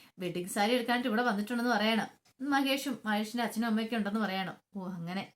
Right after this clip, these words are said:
എന്നാ ശരി" എന്ന് പറഞ്ഞാൽ അഞ്ജലി അങ്ങോട്ട് പോവാണ്. രജനി അങ്ങനെ നോക്കിക്കഴിയുമ്പത്തേനും സ്വപ്നവല്ലി അവിടെയൊക്കെ നിൽക്കുന്ന കണ്ടു. ഓഹോ, അപ്പൊ അതാണ് കാര്യം. അപ്പൊ ഇവര് വെഡിങ് സാരിയൊക്കെ സെലക്ട് ചെയ്യാൻ വേണ്ടി വന്നിരിക്കുകയാണ്. ആ സമയത്താണ് ഇഷിത അങ്ങോട്ടേക്ക് കയറി വരുന്നത്.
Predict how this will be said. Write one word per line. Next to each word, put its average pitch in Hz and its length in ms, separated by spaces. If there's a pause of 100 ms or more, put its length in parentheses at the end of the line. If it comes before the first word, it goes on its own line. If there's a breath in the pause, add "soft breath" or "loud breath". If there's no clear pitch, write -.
(540 soft breath)
എന്നാ 320 120
ശരി" 240 260 (200)
എന്ന് 247 160
പറഞ്ഞാൽ 233 260
അഞ്ജലി 190 260
അങ്ങോട്ട് 208 300
പോവാണ്. 185 280 (480)
രജനി 170 340
അങ്ങനെ 196 260 (360 loud breath)
നോക്കിക്കഴിയുമ്പത്തേനും 202 720 (180)
സ്വപ്നവല്ലി 269 560
അവിടെയൊക്കെ 220 480
നിൽക്കുന്ന 208 340
കണ്ടു. 175 160 (240)
ഓഹോ, 180 320
അപ്പൊ 160 220
അതാണ് 190 380
കാര്യം. 190 420 (920 soft breath)
അപ്പൊ 269 140
ഇവര് 262 180
വെഡിങ് 233 320
സാരിയൊക്കെ 240 400
സെലക്ട് 202 300
ചെയ്യാൻ 214 260
വേണ്ടി 208 160
വന്നിരിക്കുകയാണ്. 185 500 (1080 soft breath)
ആ 302 100
സമയത്താണ് 214 580 (120)
ഇഷിത 196 260
അങ്ങോട്ടേക്ക് 196 420
കയറി 208 320
വരുന്നത്. 180 240